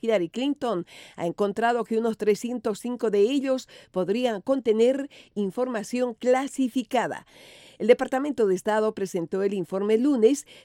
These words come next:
tras una revisión por parte de funcionarios de inteligencia asignados a analizar los correos del servidor privado de Clinton, que ella usó para enviar y recibir mensajes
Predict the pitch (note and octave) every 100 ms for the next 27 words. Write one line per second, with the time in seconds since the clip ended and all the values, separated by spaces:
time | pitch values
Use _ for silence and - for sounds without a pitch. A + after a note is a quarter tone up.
0 | - D#3+ - G#3 A#3 A#3+ C4 C4+ C4+ B3
1 | A#3+ B3+ A#3+ - G3+ G#3 A#3+ B3 - G#3
2 | G#3+ F#3+ F#3+ F#3+ F#3+ F#3 F3+ F3 E3 E3
3 | A#3 B3+ C4 A#3+ A#3+ - - - - -
4 | F#3+ G#3 A3+ A3 G#3+ G#3+ G3+ G3 F#3+ F#3
5 | G#3+ G#3+ A3 A3+ - F#3 F#3 - F3 F3
6 | G#3+ G#3 F#3+ F3 - G#3+ G3 G3+ G#3 F3+
7 | F3+ G3 F#3+ F#3 B3 C#4+ B3+ G3 E3 -
8 | - - A3 G#3 C4 C#4 C4 A#3+ - A#3+
9 | B3 A3 G#3 F#3 F#3 G#3+ A3+ A#3+ A#3 G3+
10 | G3 F#3+ F3+ F#3+ A3 F3+ F3+ G#3+ A3+ A3+
11 | A#3 G#3+